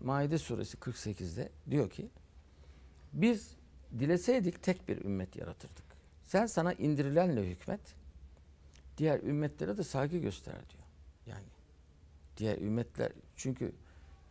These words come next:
e, e, herkese bir şerait verdik diyor. Şeriat verdik.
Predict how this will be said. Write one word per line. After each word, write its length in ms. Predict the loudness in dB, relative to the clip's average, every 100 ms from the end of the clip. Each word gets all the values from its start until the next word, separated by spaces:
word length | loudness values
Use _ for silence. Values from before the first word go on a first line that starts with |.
| -20 -4
e, 40 | 0
e, 200 | 0 -2 -4 -8 -8 -12 -12 -4
herkese 500 | 4 4 4 2 2
bir 100 | 0
şerait 600 | 0 0 2 4 2 0
verdik 380 | -2 -2 -10 -20
diyor. 140 | -20 -16
Şeriat 480 | -8 -6 -4 -6 -8
verdik. 280 | -14 -14